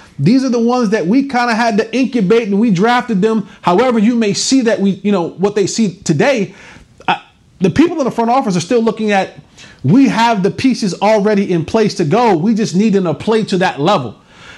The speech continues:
And I, I, I can't knock them for that thinking, because if we get rookie year Jalen, if we get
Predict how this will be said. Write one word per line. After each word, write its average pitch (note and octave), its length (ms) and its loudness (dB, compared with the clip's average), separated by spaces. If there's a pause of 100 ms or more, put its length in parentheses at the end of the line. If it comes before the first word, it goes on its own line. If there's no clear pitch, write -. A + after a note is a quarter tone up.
(140)
And A#3 320 -4
I, G3+ 180 -4 (220)
I, G3 160 -6
I F3 80 -2
can't C#4 500 -6
knock F#3+ 580 -2
them C#4 200 0
for C#4 160 -2
that A3+ 260 0
thinking, D4 580 -2 (280)
because A3 760 0 (1400)
if B3 200 2
we B3 380 2
get B3+ 460 -2 (420)
rookie A#3 380 2
year A#3 420 2
Jalen, D3 580 -2 (640)
if D3+ 140 0
we A#3+ 200 2
get G#3 300 -4